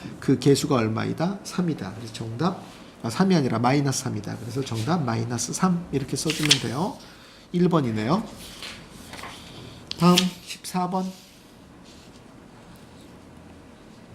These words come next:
십사 번을 보시면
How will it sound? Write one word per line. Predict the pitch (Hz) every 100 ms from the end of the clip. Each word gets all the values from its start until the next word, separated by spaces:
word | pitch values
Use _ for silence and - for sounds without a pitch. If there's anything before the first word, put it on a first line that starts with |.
| - - - - - - - - - - - - - - - - -
십사 | - 170 180 180
번을 | 175 160 147
보시면 | 139 131 131 120 147 131